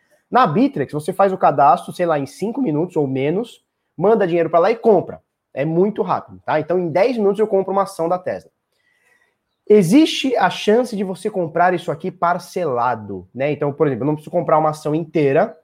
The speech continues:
né? Eu posso fracionar isso. Então, sei lá, vou comprar uma ação da Tesla, seiscentos e quarenta e oito dólares. Preciso dar seiscentos e quarenta e oito dólares pra comprar uma ação, pra comprar um lote? Não. Você pode comprar fraçãozinha.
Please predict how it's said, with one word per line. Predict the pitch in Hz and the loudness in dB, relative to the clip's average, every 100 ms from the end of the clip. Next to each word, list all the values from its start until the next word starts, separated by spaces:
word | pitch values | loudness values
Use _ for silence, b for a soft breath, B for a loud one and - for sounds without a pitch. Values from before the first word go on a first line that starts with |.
| _ | _
né? | 131 | 0
Eu | 156 | 2
posso | 135 139 - | 0 -6 -4
fracionar | 156 156 - 156 143 143 | -2 -2 -4 -2 0 0
isso. | 110 110 - _ _ _ _ _ _ _ _ _ _ | -4 -10 -20 _ _ _ _ _ _ _ _ _ _
Então, | - 131 | -4 0
sei | 160 | 2
lá, | 143 | 4
vou | 110 127 | 2 -2
comprar | 147 147 | 0 2
uma | 147 | 2
ação | 135 139 | 2 0
da | 131 | 2
Tesla, | 185 196 | 4 2
seiscentos | 180 156 180 | 0 -4 -2
e | |
quarenta | 175 175 175 | 0 0 0
e | |
oito | 170 151 | -2 2
dólares. | 175 175 | 2 2
Preciso | - 196 | 0 0
dar | 190 | 0
seiscentos | 180 160 170 | 0 -4 -6
e | 156 | -4
quarenta | 156 151 | -4 -2
e | 135 | -4
oito | 135 143 120 | -2 -4 2
dólares | 160 165 127 b b - | 4 4 0 b b -4
pra | 147 | -2
comprar | 151 139 151 | -2 2 2
uma | 139 | 2
ação, | 113 180 156 | 0 -2 -2
pra | 139 | -2
comprar | 151 143 143 | -2 0 2
um | |
lote? | 160 175 - 135 | 4 4 2 -6
Não. | 139 170 170 165 B B | 0 4 4 2 B B
Você | 135 139 | -6 -6
pode | 143 143 127 | 0 -2 -2
comprar | 143 147 139 | -4 -2 -4
fraçãozinha. | - 147 - 151 143 135 135 113 | -2 -2 -2 -4 -4 -4 -4 -6